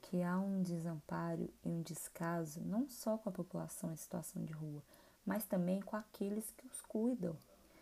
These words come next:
Falta muitas vezes apoio psicológico para esses profissionais, falta E P Is, as informações percorrem desarticuladas e muitas vezes desalinhadas com o que deve ser feito.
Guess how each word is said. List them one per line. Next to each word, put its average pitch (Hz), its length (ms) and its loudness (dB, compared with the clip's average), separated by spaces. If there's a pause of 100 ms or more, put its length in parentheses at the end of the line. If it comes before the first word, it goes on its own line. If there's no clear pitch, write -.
(320)
Falta 226 320 8
muitas 220 340 2
vezes 190 300 4
apoio 190 400 4
psicológico 185 880 4
para 170 180 -2
esses 170 280 -4
profissionais, 165 840 -4
falta 175 360 -2
E - 20 0
P - 160 -4
Is, 165 420 2 (380)
as 185 140 6
informações 185 680 2
percorrem 170 720 0
desarticuladas 165 1040 0
e 165 60 2
muitas 175 420 2
vezes 165 240 4
desalinhadas 165 920 0
com - 140 -4
o 160 60 -2
que - 120 -8
deve 156 260 -2
ser - 160 -2 (180)
feito. - 400 -2